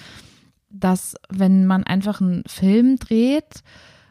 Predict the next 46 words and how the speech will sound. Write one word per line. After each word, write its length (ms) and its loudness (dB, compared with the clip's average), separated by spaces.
und 260 2
du 80 -2
immer 200 2
dachtest, 380 -4
„Na 80 2
ja, 240 2
ich 140 -8
bin 120 0
aber 220 0
nur 340 4
Schauspielerin“, 1040 -2
und 180 -2
dich 140 -4
irgendwann 380 0
dazu 260 -8
öffnest, 440 -4
mehr 220 2
zu 160 -4
machen 440 2
und 320 2
zu 140 -10
gucken, 300 -2
okay, 440 0
wie 60 -4
ist 220 -6
denn 120 2
das 240 0
Licht 280 -4
und 140 -4
wie 80 0
hält 180 0
man 160 4
denn 140 0
die 80 -4
Kamera, 540 0
wie 60 0
sieht 220 -6
das 160 -2
denn 160 -2
aus, 380 -2
was 200 -4
hört 220 -2
man, 140 2
einfach 340 -4
alle 220 -2
Dinge 440 2